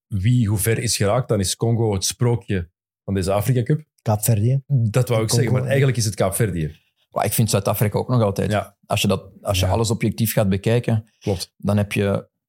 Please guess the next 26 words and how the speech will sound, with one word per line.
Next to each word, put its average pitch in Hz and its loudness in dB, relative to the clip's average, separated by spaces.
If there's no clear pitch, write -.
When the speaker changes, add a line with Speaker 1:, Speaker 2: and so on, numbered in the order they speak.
Speaker 3:
van 110 0
de 95 -4
top - -2
acht 117 -2
van 107 0
de 101 0
vorige 107 0
editie 104 0
geen 98 2
enkele 107 2
in 104 2
de 87 -2
top 113 -2
acht - -2
deze 110 2
keer. 117 0
En 104 2
dan 98 4
heb 92 0
je 90 -2
toch - -2
Zuid-Afrika 98 0
die 90 0
er 90 -4
een 92 0
aantal 98 0